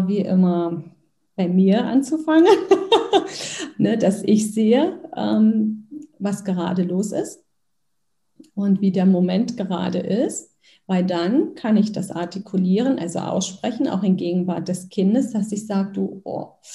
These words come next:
ich merke, da ist so ein Hungergefühl und ich fühle mich grad eher un-, unwohl, weil ich hungrig bin.“ Und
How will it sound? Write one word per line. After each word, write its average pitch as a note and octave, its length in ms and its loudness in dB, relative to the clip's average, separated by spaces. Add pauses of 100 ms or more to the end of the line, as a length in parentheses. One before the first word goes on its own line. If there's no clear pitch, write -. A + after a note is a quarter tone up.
(380)
ich - 140 -10
merke, F#3+ 300 0
da F#3 120 0
ist - 160 -4
so F#3+ 60 -4
ein F#3 220 2
Hungergefühl F#3 760 2
und E3 160 -4
ich - 120 -14
fühle - 160 -4
mich - 160 -2
grad F3+ 260 -8
eher F3+ 200 0
un-, G#3+ 580 2
unwohl, G3+ 760 8 (240)
weil F3 140 -6
ich F#3 160 -2
hungrig A3 440 -2
bin.“ E3+ 460 -6 (720)
Und F#3 760 2